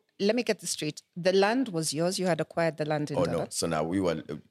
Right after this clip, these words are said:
Speaker 2: when you were literally buying a plot and building your house.
Speaker 1: Oh, okay.
Speaker 2: th-, that's, that's why we're doing it in four. So
Speaker 1: Okay.
Speaker 2: you'd buy it from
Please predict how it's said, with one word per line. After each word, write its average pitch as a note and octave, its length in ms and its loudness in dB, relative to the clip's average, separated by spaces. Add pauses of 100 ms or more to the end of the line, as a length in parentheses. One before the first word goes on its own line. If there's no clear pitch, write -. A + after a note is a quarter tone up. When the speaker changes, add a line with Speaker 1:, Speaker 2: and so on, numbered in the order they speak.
Speaker 2:
when D#2 380 -2
you F#2 120 0
were F2 100 4
literally F2+ 320 -2
buying E2 260 0
a D2 60 -4
plot F#2 320 -2
and C#2+ 120 -6
building C#2+ 280 -6
your D2 100 -2
house. E2 380 -4
Speaker 1:
Oh, E3+ 120 6
okay. C3+ 300 -10
Speaker 2:
th-, D#2 160 -8
that's, D2 200 -4
that's E2 180 0
why D#2+ 80 0
we're D2 140 -2
doing D#2 160 -4
it C#2+ 120 -8
in C#2+ 120 -8
four. - 280 -8
So - 220 -2
Speaker 1:
Okay. E2 260 -2 (160)
Speaker 2:
you'd D#2+ 220 -4
buy E2+ 120 2
it D#2 120 -6
from D2+ 240 -6